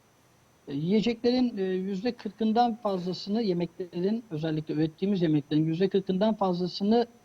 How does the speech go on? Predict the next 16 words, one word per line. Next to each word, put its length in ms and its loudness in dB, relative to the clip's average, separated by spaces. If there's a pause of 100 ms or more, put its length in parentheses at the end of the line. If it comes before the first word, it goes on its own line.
(260)
e, 200 -2
çöpe 280 2
atıyormuşuz. 720 -6 (520)
Meyve 260 4
sebzenin 460 0
yüzde 260 -2
kırk 220 -4 (140)
ikisi, 440 -4
süt 280 -8
ürünlerinde 480 2
yüzde 380 2
kırk 360 -8
birini 220 4
yaklaşık 520 0 (380)
çöpe 260 2
atıyormuşuz. 720 -2